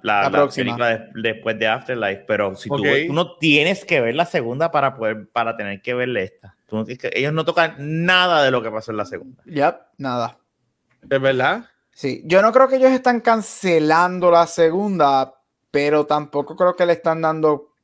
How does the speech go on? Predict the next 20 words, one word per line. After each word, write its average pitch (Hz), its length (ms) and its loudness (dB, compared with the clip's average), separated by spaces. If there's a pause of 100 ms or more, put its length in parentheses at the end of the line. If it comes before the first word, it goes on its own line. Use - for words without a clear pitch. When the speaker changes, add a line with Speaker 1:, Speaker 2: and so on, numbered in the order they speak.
(460)
Speaker 1:
visibilidad. 151 880 -2
Es 156 160 2
lo 185 140 6
que 175 160 4
la 143 140 0
segunda 156 300 0
existe 214 380 0
porque 156 220 -2
nadie 156 220 0
está, 170 340 4
nadie 151 440 -2
de 170 100 0
los 151 140 4
Wrightmans 151 560 0
ni 139 160 -2
de 135 80 2
los 135 100 2
originales 135 380 -2
han 139 100 -6
cance-, - 300 -4